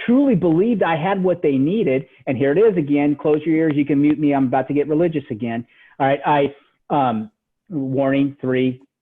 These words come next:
two, one. Here it comes. All right. As they were walking up the, the driveway, I would, I would say a quick prayer for them. And I'd say this, God,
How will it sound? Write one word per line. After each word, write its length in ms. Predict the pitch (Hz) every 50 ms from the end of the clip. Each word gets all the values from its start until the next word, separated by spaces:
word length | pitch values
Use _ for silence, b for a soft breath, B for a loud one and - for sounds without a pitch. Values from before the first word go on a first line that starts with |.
| _ _ _ -
two, 320 | - 123 117 113 113 110 - _ _ _ _ _ _
one. 440 | - 123 113 110 107 107 104 104 104 _ _ _ _ _
Here 120 | - 123 117
it 80 | 92
comes. 180 | - 110 95 - _ _ _ b b b b b
All 80 | b 139
right. 140 | 131 - - - - - _ b b b _ _ -
As 140 | 156 151 131 123
they 140 | 160 160 175
were 120 | 202 190
walking 520 | 165 151 151 147 151 151 - 196 175 165
up 380 | 151 147 151 156 - - - _ _ -
the, 380 | 143 127 139 127 123 120 113 127
the 60 | 131
driveway, 720 | 120 - 127 117 120 127 123 151 147 147 156 - - - -
I 80 | 151 131
would, 220 | 131 117 120 - - 135
I 40 |
would 160 | 117 117 110 - -
say 140 | - 135 117
a 60 | 107
quick 360 | - - - 156 156 151 - -
prayer 520 | - - 202 170 127 110 110 160 - - _ _ _ _ _ _ _ _ _ _ _ _ _ _ _ _ _ _
for 120 | - 143
them. 240 | 127 139 143 170 190
And 120 | 156 139
I'd 160 | 123 120 117 - -
say 140 | 147 123 117
this, 220 | 117 107 101 - _ _ _ _ _ _ _ _ _ _ _ -
God, 240 | - 139 135 143 156